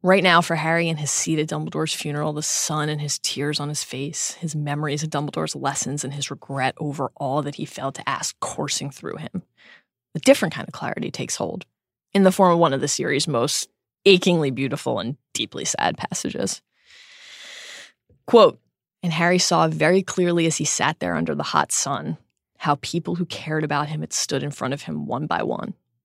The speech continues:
His mother, his father, his godfather, and finally Dumbledore, all determined to protect him. But now that was over.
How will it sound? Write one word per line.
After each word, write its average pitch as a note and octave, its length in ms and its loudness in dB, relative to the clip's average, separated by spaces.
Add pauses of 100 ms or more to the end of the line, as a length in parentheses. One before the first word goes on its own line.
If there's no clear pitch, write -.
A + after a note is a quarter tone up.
(120)
His D#3+ 200 -4
mother, D3 400 2
his - 200 -10
father, C#3+ 440 -2
his D3+ 180 -12
godfather, D3+ 560 -2
and D#3 160 -4
finally D3+ 380 -2
Dumbledore, B2+ 480 -4 (480)
all F3 160 10
determined E3 360 0
to - 60 -6
protect - 360 -8
him. - 180 -16 (920)
But - 120 -4
now C3 200 0
that A#2 160 2
was - 160 -4
over. - 380 0